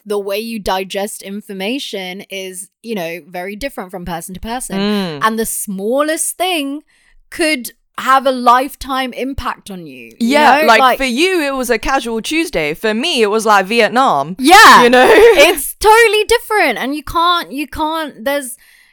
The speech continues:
Speaker 2: The way you act on it
Speaker 1: Yeah.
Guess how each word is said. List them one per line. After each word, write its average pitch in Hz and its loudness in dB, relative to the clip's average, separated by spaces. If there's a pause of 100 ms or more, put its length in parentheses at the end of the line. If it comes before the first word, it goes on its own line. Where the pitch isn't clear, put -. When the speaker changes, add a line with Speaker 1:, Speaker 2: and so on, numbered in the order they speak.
Speaker 2:
The 214 0
way 214 2
you 202 -10 (140)
act 160 -2
on 139 -8
it - -8 (120)
Speaker 1:
Yeah. 202 -2